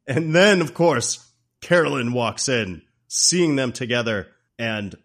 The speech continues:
there's lightning and thunder strikes. She catches Jack and Joan kissing, which is great 'cause she's, "Jack, Jack." And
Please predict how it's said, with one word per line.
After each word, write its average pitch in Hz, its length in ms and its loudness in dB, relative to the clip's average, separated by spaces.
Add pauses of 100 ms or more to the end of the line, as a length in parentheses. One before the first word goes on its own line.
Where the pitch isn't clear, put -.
(280)
there's 139 260 0
lightning 123 500 0
and 107 160 -2
thunder 120 300 -2
strikes. - 560 -8 (200)
She 160 220 -8
catches 147 420 -2
Jack 123 300 -4
and 107 160 -6
Joan 110 400 -2
kissing, 95 560 -4 (380)
which 139 160 -4
is 127 100 -4
great 123 280 -2 (380)
'cause 127 180 -4
she's, - 460 -6 (180)
"Jack, 131 400 0 (340)
Jack." 127 540 -2 (500)
And 104 260 -6